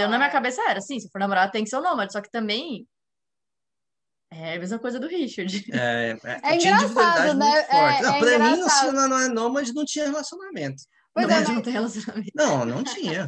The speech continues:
Speaker 3: tá doido.
Speaker 1: Mas sabe o que que é, que é interessante, que é engraçado? Porque, assim, tinha que ser nômade, mas ao mesmo tempo é uma pessoa também que vive viajando, que tem essa individualidade
Speaker 3: É.
Speaker 1: muito forte. Então, bem que é contraditório, <laughs> assim, né? Tipo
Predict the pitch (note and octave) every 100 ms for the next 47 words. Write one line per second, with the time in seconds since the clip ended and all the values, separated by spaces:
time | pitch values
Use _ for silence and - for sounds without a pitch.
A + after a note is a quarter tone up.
0 | - G3+ C#4+ A3 F#4 F4 F#3 - _ _
1 | - C4 D4+ E4+ F4 F4+ F#4 D4+ A#3 A#3+
2 | B3 B3 B3 A3+ A#3 C4+ D4 C4+ A#3 C4
3 | A3+ A3+ A#3 B3+ A#3+ D#4 C4+ C4+ A3 D#4+
4 | D#4+ D#4+ F4 D#4 C#4 A#3+ G#3+ A3 B3+ C4+
5 | C#4 C#4 E4+ - D#4 E4+ E4+ C4 G#3+ -
6 | _ _ - C4 D#4+ A4 A4 A4 E4+ D#4+
7 | F4 D#4+ _ A#3 A3 D#4+ F#4+ E4+ G#4 G#4+
8 | D#4 C4 C4+ D4+ D4 B3+ B3+ B3+ - B3+
9 | D4 E4 C#4+ B3+ C4 D3+ C#3+ C3+ A#2+ A3+
10 | A#3 A#3+ A#3+ B3+ B3+ C#4 C#4+ C4 D4+ D4+
11 | D#4 D#4+ D4+ D4 D4 D#4 E4+ E4+ - A#4
12 | C#4+ F3+ D4+ - C4 A#3 G#3+ G#3+ A3 -
13 | A3+ G#3